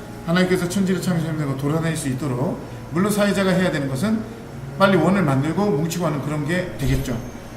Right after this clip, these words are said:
어, 이렇게 돼 있습니다. 그러면 여기까지 이제 설명 마치고,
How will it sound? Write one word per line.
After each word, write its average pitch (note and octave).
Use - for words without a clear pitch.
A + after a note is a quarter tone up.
어, B2
이렇게 C3+
돼 C3
있습니다. A2+
그러면 G#3+
여기까지 G#3
이제 C#3+
설명 F3+
마치고, B2+